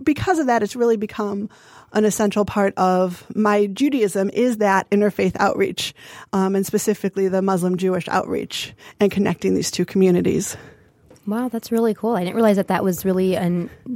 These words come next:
Speaker 2: kind of, like, as you mentioned, home or niche that you kind of def-, found or realized you wanted to do early on. And you're right. I think, I don't remember or recall. I mean, there was a lot of interfaith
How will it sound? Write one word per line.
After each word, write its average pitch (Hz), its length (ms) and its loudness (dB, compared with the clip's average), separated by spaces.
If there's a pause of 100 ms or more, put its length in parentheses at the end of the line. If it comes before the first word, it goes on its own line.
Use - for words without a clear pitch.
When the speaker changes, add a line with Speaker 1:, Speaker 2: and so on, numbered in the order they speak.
(140)
Speaker 2:
kind 180 180 0
of, 175 300 -6
like, 170 220 -4
as 175 200 -4
you 180 60 -2
mentioned, 170 300 0
home 170 300 4
or 165 80 0
niche 165 360 -4
that 170 140 -6
you 180 120 -2
kind 175 220 -6
of - 240 -10 (160)
def-, - 140 -8 (240)
found 175 460 0 (520)
or 185 80 -2
realized 175 400 2
you 170 60 -2
wanted 160 180 -2
to 165 100 -6
do 165 160 -2
early 170 300 -4
on. 185 400 -8
And 214 120 2
you're 226 120 4
right. 208 260 2
I 170 120 -4
think, 170 360 -4 (1700)
I 175 140 -6
don't 233 140 -2
remember 190 440 -2
or 170 140 2
recall. 175 640 -2 (240)
I - 20 -8
mean, 233 100 4
there 277 60 2
was 311 120 2
a 240 40 2
lot 208 160 4
of 185 80 0
interfaith 190 480 -2